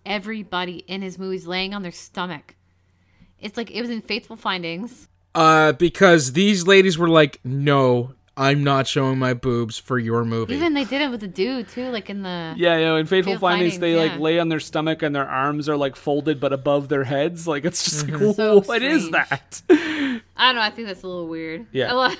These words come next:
Speaker 1: <laughs> among other things.
Speaker 2: When,
Speaker 3: So
Speaker 2: when I first saw this shot, uh, of the girl with the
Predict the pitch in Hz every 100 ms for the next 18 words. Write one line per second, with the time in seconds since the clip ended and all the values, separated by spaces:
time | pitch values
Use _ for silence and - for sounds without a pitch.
0 | - - - 302 269 240 208 196 175 170
1 | 233 - 330 _ 330 330 - 190 208 196
2 | 180 175 214 214 - 311 330 - 247 233
3 | 214 202 - 175 127 117 _ - 139 135
4 | 120 127 123 135 131 160 151 139 127 -
5 | _ _ 135 131 - 131 127 123